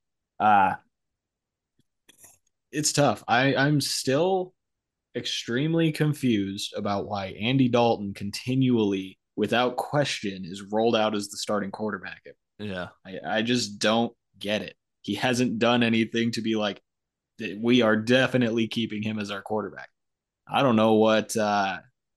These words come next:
Speaker 1: Jameis Winston did to piss him off, but he
Speaker 2: Right.
Speaker 1: hasn't seen the field since, what, week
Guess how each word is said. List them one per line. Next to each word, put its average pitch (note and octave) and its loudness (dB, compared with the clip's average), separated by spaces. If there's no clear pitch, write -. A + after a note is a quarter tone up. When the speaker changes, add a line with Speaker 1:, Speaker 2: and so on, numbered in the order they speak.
Speaker 1:
Jameis A#2 2
Winston A2 0
did G#2+ 0
to G2+ -6
piss - -6
him G2 -6
off, A2 0
but G2 -4
he D3+ 6
Speaker 2:
Right. A#2+ 6
Speaker 1:
hasn't A2+ 2
seen A#2+ 2
the A2+ -2
field A#2 2
since, A2+ -2
what, A#2 -4
week A#2 2